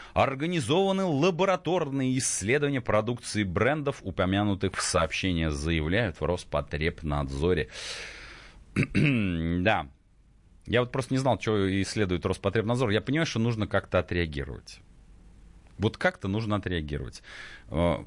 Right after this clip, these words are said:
ко всем с-, дорогим моим согражданам, милые мои хорошие, горящий рис — это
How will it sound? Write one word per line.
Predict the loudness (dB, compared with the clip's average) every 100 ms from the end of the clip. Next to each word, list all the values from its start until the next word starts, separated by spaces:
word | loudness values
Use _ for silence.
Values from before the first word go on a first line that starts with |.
| -6
ко | -4
всем | 0 0 -2 -6
с-, | -8
дорогим | -4 0 0 2 2
моим | 2
согражданам, | 0 -2 0 -2 -4 -10 -12 -14 -2
милые | 2 4 2
мои | 0
хорошие, | 0 0 -2 -6 -12 -16 -10
горящий | 0 2 2 2 0 -2 -4 -4
рис — | -2 -2 0 0 -2 0
это | 2 2 2 0